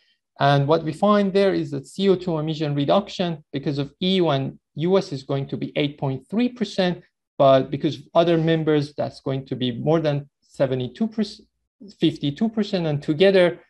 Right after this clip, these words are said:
they are going to be sixty-one percent, which is what is globally optimal.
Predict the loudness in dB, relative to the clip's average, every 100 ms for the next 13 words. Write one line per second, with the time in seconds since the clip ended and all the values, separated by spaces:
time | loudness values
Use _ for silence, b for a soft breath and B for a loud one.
0 | _ -2 0 0 -2 -4 -6 -6 -6 -8
1 | -4 0 2 2 -2 -4 -4 -4 -4 -2
2 | -4 -6 _ -2 2 2 0 0 2 2
3 | 2 -2 -4 -4 -4 -6 -12 -12 -12